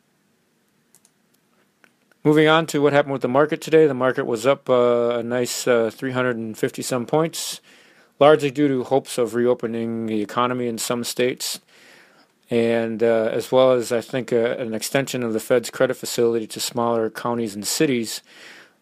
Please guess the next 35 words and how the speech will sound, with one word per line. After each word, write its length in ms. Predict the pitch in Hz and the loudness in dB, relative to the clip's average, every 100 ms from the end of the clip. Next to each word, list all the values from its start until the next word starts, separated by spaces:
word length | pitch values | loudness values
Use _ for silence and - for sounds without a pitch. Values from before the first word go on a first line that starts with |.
| - | -2
uh, 260 | 123 110 107 | 0 0 0
helped 300 | 113 110 110 | -2 -2 -2
as 160 | 92 | -4
well. 300 | 110 110 98 | 0 2 0
So 460 | - - 110 107 - _ _ _ | -4 -2 -2 -2 -6 _ _ _
the 80 | - | -10
Federal 360 | - 135 131 120 | 2 2 4 -2
Reserve's 680 | 110 123 127 120 107 - - _ _ - | 0 0 2 0 -2 -10 -12 _ _ -4
tentacles 800 | 147 131 127 117 113 113 - - _ | -2 0 2 2 2 -4 -10 -14 _
and 320 | - 110 110 - | -6 -2 -2 -4
support 440 | - - 139 135 | -4 2 2 2
for 180 | - 113 | -4 -4
the 60 | |
economy 520 | 113 120 117 113 107 120 | -2 0 -2 -2 -4 -4
is 200 | 113 107 | -4 -2
now 400 | 113 110 107 110 143 | 0 0 -2 -6 -2
going 300 | 120 113 123 | 0 0 -4
into 320 | 107 - 110 | -8 -6 -6
smaller 400 | - 117 113 104 | -2 -2 0 -2
cities 360 | - 110 110 | -4 -2 -2
and 120 | 104 95 | -4 -4
counties. 420 | 113 107 98 87 | -4 -4 -6 -8
So 420 | - 107 101 101 - - - - | -6 -2 0 -2 -8 -20 -20 -2
that, 260 | 120 123 - - | 2 2 -2 -6
that 300 | 151 135 131 | -2 2 4
will 160 | 135 127 | 4 4
allow 400 | 117 117 117 113 | 4 4 4 4
those 260 | 113 - | -2 -4
ki-, 200 | - - | -6 -8
cities 340 | - - 120 107 | -6 -2 -2 -2
and 100 | 104 | -2
counties 440 | 110 107 110 104 | -2 -2 -4 -6
to 180 | - 110 | -6 -6
sell 300 | - - 110 | -2 0 0
their, 300 | 104 101 | -2 -4